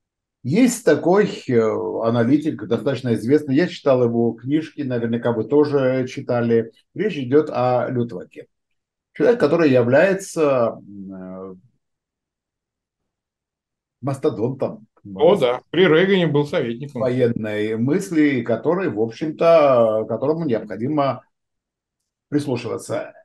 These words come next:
Speaker 1: Интервью не новое, интервью Р Б К, Р Б К, интервью четырнадцатого августа, но именно сегодня его очень интересно обсуждать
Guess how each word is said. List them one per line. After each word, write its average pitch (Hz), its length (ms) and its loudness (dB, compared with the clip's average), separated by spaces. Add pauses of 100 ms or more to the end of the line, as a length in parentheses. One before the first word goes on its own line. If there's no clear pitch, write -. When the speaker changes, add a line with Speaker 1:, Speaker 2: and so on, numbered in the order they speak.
(140)
Speaker 1:
Интервью 285 580 0
не 262 160 2
новое, 117 680 0
интервью 98 340 -10
Р 87 140 -14
Б 87 120 -16
К, - 80 -20
Р 127 400 -4
Б 120 160 -4
К, 110 240 -6
интервью 160 1500 2
четырнадцатого 214 600 0
августа, 202 280 -2
но 160 160 0
именно 214 220 -4
сегодня 190 500 -6
его 165 320 0
очень 185 360 -4
интересно 123 480 -6
обсуждать 90 640 -12